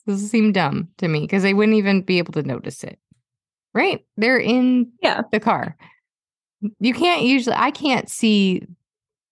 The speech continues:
Speaker 1: directly behind my car when I'm sitting in the back seat of it. Can
Speaker 2: No.
Speaker 1: you?
Speaker 2: No, that's not a thing.
Speaker 1: Mostly it just seems like they're gonna have to go pick up the toilet paper afterwards.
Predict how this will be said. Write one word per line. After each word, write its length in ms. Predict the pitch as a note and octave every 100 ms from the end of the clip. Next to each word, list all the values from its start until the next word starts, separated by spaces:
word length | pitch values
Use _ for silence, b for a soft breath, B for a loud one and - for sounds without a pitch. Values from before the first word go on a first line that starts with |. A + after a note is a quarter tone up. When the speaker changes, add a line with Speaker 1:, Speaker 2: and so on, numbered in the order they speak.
| _
Speaker 1:
directly 460 | G3 F#3 F#3 F#3+ F#3
behind 560 | E3 E3+ D#3 D3 D3 D3+
my 100 | D3+ D3+
car 300 | F3 D3 C#3+
when 100 | C#3+
I'm 140 | D#3
sitting 280 | - C#3 C3
in 80 | B2+
the 80 |
back 220 | - - -
seat 300 | - - - _
of 140 | D#3+ C#3
it. 240 | - -
Can 120 | -
Speaker 2:
No. 80 | A3 -
Speaker 1:
you? 840 | E4 _ _ _ _ _ - B3
Speaker 2:
No, 380 | B3 D3+ G3+ A3
that's 320 | G#3+ A3 -
not 200 | B3+ A#3 G#3+
a 20 |
thing. 320 | G#3+ - A3+ _ _ -
Speaker 1:
Mostly 360 | D#4 F4 E4+
it 60 | A#3+
just 180 | A3+ A#3+
seems 240 | A3+ G#3
like 160 | G3 F3
they're 160 | F3
gonna 160 | E3+ E3+
have 160 | E3 F3
to 80 |
go 100 | D3+
pick 260 | D3+ D#3 -
up 140 | C#3+
the 80 | -
toilet 320 | - D3 -
paper 320 | - D3+ - -
afterwards. 720 | - - - - - -